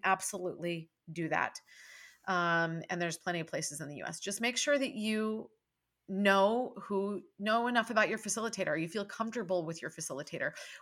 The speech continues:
or you have a friend that, that can vouch for that facilitator. That is a really, really important piece. And with ayahuasca specifically, ayahuasca,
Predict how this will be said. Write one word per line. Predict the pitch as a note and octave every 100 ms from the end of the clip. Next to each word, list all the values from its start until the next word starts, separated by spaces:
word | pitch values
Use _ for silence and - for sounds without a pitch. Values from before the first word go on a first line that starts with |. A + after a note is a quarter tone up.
| -
or | G3+ G3+
you | - G3+ G3+
have | G#3
a |
friend | G3+ - C4+ C4+ A3 F#3
that, | F#3 F#3 - _
that | G3+
can | G#3 G3+
vouch | G3+ A#3+ C4 -
for | -
that | F#3+ -
facilitator. | F3 - D3+ D3+ C#3+ C#3 G3+
That | A3
is | A3
a | G3+
really, | F3+ G3+ B3 B3+
really | A3 G3+ A#3 A3+
important | F#3+ - F3+ E3
piece. | D#3 D#3 - - _
And | G3+
with | G3+
ayahuasca | A#3 D4 C4 C4 C4
specifically, | B3+ G#3 - - F#3+ F#3+ F#3+ A#3 C#4+ F#4 _ _ _ - - - _ _ _ -
ayahuasca, | G#3+ A#3 G3+ F#3+ - G3+ F#3